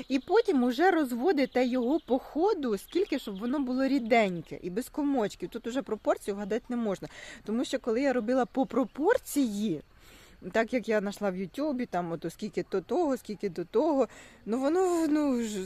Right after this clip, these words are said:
таке густе виходить, ну, херня з херні, понімаєте? А тут я його взяла на глаз, ну, т-, ну, візьміть дві чайні ложки крохмалю, це за основу, і все. І потім уже розводьте його до рідини, такої, щоб просто вмочить. Е,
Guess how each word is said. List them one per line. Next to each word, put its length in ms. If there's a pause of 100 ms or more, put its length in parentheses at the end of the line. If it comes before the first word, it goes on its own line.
(340)
таке 260
густе 380
виходить, 540
ну, 200 (280)
херня 320
з 60
херні, 480
понімаєте? 640 (580)
А 100
тут 280
я 80
його 280
взяла 340
на 160
глаз, 520
ну, 180
т-, 240
ну, 240
візьміть 340
дві 200
чайні 440
ложки 640 (200)
крохмалю, 500
це 180
за 140
основу, 640
і 60
все. 300 (640)
І 100
потім 320 (140)
уже 140
розводьте 460
його 280
до 180
рідини, 600
такої, 360
щоб 260
просто 320
вмочить. 600
Е, 200